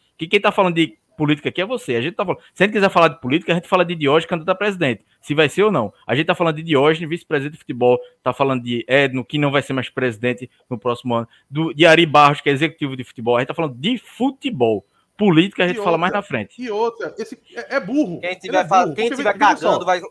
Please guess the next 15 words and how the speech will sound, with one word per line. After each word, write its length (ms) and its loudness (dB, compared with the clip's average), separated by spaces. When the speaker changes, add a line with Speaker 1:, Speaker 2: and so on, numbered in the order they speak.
Speaker 3:
vai 140 0
levar 220 -2
crítica 400 -10
mesmo 180 -8
e 20 -6
acabou-se, 480 -6
velho. 140 -16
Oxe, 180 -16
que 100 -20
Speaker 2:
E 20 -20
o 20 -20
Speaker 3:
conversa 300 -2
Speaker 2:
pior 100 0
é 40 2
que 0 -